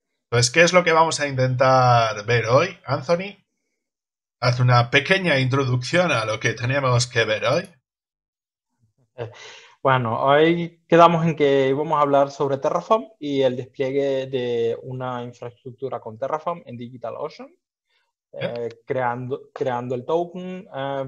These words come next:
Speaker 2: para toda la, el token para darle acceso a Terraform y para hacer el despliegue de la infraestructura DigitalOcean.
Speaker 1: Vale, para,
Speaker 2: Em,
Speaker 1: para aquella gente que no lo sabe,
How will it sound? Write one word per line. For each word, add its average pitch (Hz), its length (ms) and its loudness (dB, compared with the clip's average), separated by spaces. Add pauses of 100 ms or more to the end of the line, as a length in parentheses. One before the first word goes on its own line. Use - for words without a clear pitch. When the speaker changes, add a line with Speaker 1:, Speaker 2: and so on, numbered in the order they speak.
(120)
Speaker 2:
para 135 360 0 (200)
toda 135 220 -2
la, 127 280 -4 (340)
el 131 140 -10
token 143 500 2 (120)
para 123 180 2
darle 127 240 -2
acceso 123 320 -10
a 110 60 -8
Terraform 190 560 -4 (720)
y 165 400 -4 (120)
para 143 200 4
hacer 131 220 -2
el 120 100 -8
despliegue 113 380 -8
de 110 100 -8
la 107 80 -12
infraestructura 110 800 -16 (100)
DigitalOcean. 117 840 -18 (1040)
Speaker 1:
Vale, 113 240 2
para, 113 440 0
Speaker 2:
Em, 117 120 -6
Speaker 1:
para 113 180 0
aquella 139 280 -2
gente 156 260 -4
que 147 80 0
no 151 120 -2
lo 147 100 -2
sabe, 170 400 0